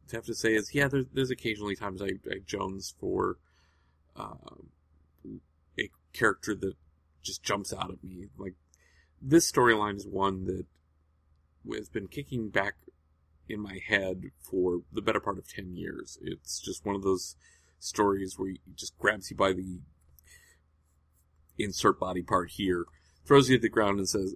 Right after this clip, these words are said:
"Okay, this story needs to be told." And I tried various media to try and tell this story, and it never really was very satisfying.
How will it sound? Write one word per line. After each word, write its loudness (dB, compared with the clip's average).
"Okay, 0
this 4
story 4
needs -4
to -18
be -8
told." -10
And -2
I 0
tried 4
various 4
media 2
to -16
try -2
and -8
tell -2
this -4
story, 0
and -8
it -8
never -2
really 4
was -10
very -6
satisfying. -12